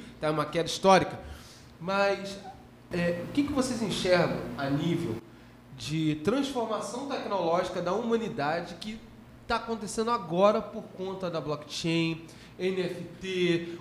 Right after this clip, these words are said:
o metaverso, faz aquelas big techs que antes era um poço de, de, "Olha, é só meu, agora é a Meta." E a Meta precisa de outras empresas, porque senão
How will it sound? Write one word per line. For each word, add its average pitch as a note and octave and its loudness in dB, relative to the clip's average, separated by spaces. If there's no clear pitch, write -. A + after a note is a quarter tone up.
o A#3+ 6
metaverso, F#3 2
faz G#3 0
aquelas G#3 -4
big C4 0
techs - -2
que G#3+ 0
antes G#3+ 2
era G#3+ 0
um G#3 -2
poço D4 2
de, A3 0
de, F3 2
"Olha, G#3+ 8
é F3+ 2
só B3 -4
meu, G#3+ -4
agora G3+ -2
é A3 0
a G#3+ -2
Meta." D3+ -6
E D#3+ -2
a E3 0
Meta F3+ 2
precisa C4+ 0
de G3 2
outras A3 2
empresas, G#3 -4
porque - -6
senão A#3+ -2